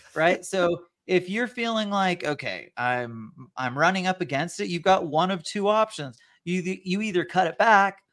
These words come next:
Speaker 1: or you make more money. And either one, in my opinion, is a great option.
Speaker 2: Absolutely. Yeah. I, I mean, and the key is it's just planning. It's just being aware and, you know, being prepared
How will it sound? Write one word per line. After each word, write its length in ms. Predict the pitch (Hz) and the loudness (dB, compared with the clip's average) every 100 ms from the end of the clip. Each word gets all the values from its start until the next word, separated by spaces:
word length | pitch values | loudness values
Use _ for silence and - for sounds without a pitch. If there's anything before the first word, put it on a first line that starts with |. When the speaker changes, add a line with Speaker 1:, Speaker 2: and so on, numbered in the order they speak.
| _ _ | _ _
Speaker 1:
or 120 | 202 | -2
you 120 | 202 202 | 0 0
make 240 | 208 208 | -2 -2
more 160 | 220 220 | -4 0
money. 340 | 262 208 139 | 0 -2 -4
And 180 | 156 175 | -6 -6
either 340 | 233 262 247 202 | -6 -6 -4 -2
one, 480 | 190 226 196 208 - | 2 2 0 -4 -6
in 160 | 175 170 | -6 0
my 160 | 180 | 0
opinion, 400 | 180 185 175 170 | 0 0 -4 -4
is 120 | 165 151 | -6 -4
a 40 | |
great 220 | 170 175 | 0 2
option. 520 | 202 202 - - - - | 2 0 -6 -12 -12 -2
Speaker 2:
Absolutely. 540 | 117 117 117 - 110 - _ | -2 -2 -6 -10 -10 -14 _
Yeah. 220 | 139 120 - - - - | 0 0 -2 -16 -20 0
I, 100 | 151 | 4
I 100 | 147 - | 4 2
mean, 160 | 156 160 - | 0 2 2
and 140 | 151 | 0
the 60 | 156 | 0
key 160 | 226 | 4
is 160 | 202 147 | 6 6
it's 200 | 135 - | 2 -2
just 160 | 208 - | -10 -6
planning. 360 | 110 104 98 | -6 -6 -8
It's 120 | 123 135 | -6 -6
just 200 | 131 - _ _ - | -8 -10 _ _ -4
being 260 | 147 156 160 | 0 0 0
aware 640 | 147 131 127 123 123 123 - _ _ | 2 4 4 4 2 -2 -10 _ _
and, 320 | 110 107 104 - _ _ | -10 -8 -10 -14 _ _
you 100 | 110 | -14
know, 260 | 104 104 107 - - | -12 -14 -16 -18 -10
being 160 | 117 | -8
prepared 540 | 117 139 127 110 123 | -6 -2 0 2 0